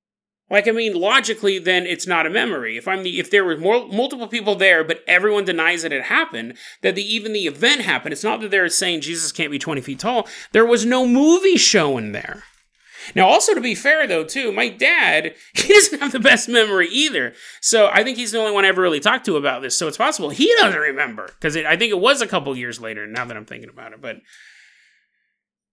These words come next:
what is that? What, w-, it, when we're looking at memories and false memories and dreams and alternate realities and all of these things, what did I experience?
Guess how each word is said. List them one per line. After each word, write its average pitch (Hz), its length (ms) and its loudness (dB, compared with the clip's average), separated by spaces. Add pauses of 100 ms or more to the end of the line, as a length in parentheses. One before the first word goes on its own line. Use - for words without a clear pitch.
(760)
what 277 140 4
is 294 260 2
that? - 420 -10 (1120)
What, 226 280 -2
w-, 196 220 -10
it, 226 420 -2
when 254 200 0
we're 240 160 0
looking 254 540 -2
at 202 500 -2 (1700)
memories 220 640 2
and 160 120 0
false 220 360 2
memories 202 440 2
and 143 140 -4
dreams 196 560 -2
and 143 100 -6
alternate 180 480 -4
realities 165 680 -4
and 127 100 -10
all 180 300 0
of 190 100 0
these 170 240 -2
things, 190 300 -4
what 170 460 -2
did 185 140 0
I 165 140 2
experience? 254 880 -4